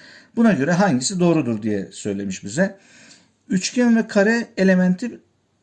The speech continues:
elementlerin periyot numarası aynıdır. Bakalım. Üçgen ve karenin periyodu aynı. Üçgen ve karenin periyodu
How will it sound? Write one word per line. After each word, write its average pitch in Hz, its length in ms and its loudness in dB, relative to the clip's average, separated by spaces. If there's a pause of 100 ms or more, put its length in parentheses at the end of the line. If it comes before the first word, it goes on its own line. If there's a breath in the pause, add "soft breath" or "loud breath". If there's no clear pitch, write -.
(180)
elementlerin 160 500 0
periyot 208 300 0
numarası 175 360 -2
aynıdır. 143 520 2
Bakalım. 135 360 -4 (360 soft breath)
Üçgen 214 560 -2
ve 190 100 -2
karenin 180 380 0
periyodu 160 580 0
aynı. 131 460 0 (360 soft breath)
Üçgen 196 520 -2
ve 190 120 -2
karenin 165 460 0
periyodu 151 760 2